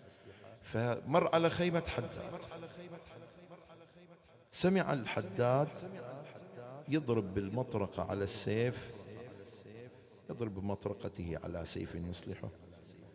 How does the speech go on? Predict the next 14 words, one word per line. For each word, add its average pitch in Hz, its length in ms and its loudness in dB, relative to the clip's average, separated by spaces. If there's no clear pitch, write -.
وهو 156 260 12
منزعج 160 640 6
يضرب 151 460 4
بالمطرقة 127 580 2
على 139 180 4
السيف 143 320 2
ويقول: 127 280 6
"ليت 160 300 4
هذه 131 360 4
الضربة 113 440 2
جاءت 107 480 2
على 98 240 4
رأس - 280 2
المعتصم، 92 600 0